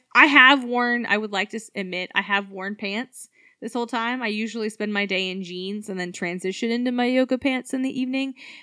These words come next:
mainly 'cause I like to feel, for me, when I don't, like, change clothes and I don't, like, try to dry my hair and look like a regular everyday person, it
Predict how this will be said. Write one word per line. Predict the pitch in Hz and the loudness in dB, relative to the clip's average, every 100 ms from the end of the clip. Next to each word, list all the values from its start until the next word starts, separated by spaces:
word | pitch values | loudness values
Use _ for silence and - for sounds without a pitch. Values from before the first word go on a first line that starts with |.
| _ 214 | _ -4
mainly | 214 220 226 240 | 2 2 2 0
'cause | 240 226 | -2 0
I | 202 | 0
like | 196 196 | 0 -4
to | - | -6
feel, | - 202 185 170 - - | -6 -4 -2 -4 -6 -2
for | 220 | -2
me, | 208 208 214 233 262 262 | 0 -2 -2 -2 -2 -4
when | 208 202 | -4 -2
I | 196 | 0
don't, | 190 190 175 _ _ | -2 -4 -6 _ _
like, | 190 - | -8 -6
change | - 180 202 | -8 -8 -8
clothes | - 196 202 196 190 | -4 -2 -2 -2 -4
and | 170 | -6
I | |
don't, | 175 175 - _ - | -6 -6 -8 _ -18
like, | - _ | -18 _
try | - 160 | -10 -6
to | 170 | -6
dry | 185 170 175 | -2 -2 0
my | 196 | 0
hair | 294 262 233 | 2 0 0
and | 190 196 | -2 -4
look | 208 _ - | -8 _ -12
like | 190 190 | -10 -10
a | |
regular | 180 180 185 185 180 170 - 175 | -8 -6 -6 -8 -8 -8 -4 -2
everyday | 190 190 180 175 | 0 0 -4 -4
person, | 190 202 233 247 247 - - - | -6 -2 -2 -2 -4 -12 -20 -8
it | - 214 | -4 -4